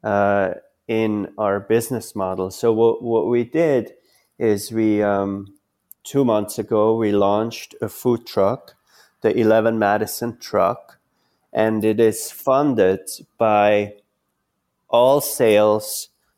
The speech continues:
that happen, uh, at Eleven Madison Park, the restaurant, uh, there will actually be per reservation, per guest, we will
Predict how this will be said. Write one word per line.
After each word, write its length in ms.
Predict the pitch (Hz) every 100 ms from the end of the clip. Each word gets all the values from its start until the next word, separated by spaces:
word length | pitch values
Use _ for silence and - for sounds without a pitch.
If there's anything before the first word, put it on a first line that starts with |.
| _
that 180 | 113 104
happen, 680 | 110 104 - 110 101 101 - _ -
uh, 300 | 101 98 - -
at 260 | 110 127
Eleven 400 | 113 107 95 95
Madison 460 | 95 90 95 - 98
Park, 540 | - 101 110 120 -
the 100 | 98
restaurant, 540 | 92 95 - 131 151 156 _ _ _ _ -
uh, 220 | 110 107
there 160 | 120 110
will 320 | 113 107 110 -
actually 380 | 117 - 127
be 240 | 117 113 101
per 400 | - - 131 127
reservation, 1120 | 117 110 - 104 104 98 - - 113 120 120 _ _ _ _ _
per 200 | 120 110
guest, 680 | 98 104 110 139 - - -
we 280 | - 110 110
will 400 | 104 104 104 101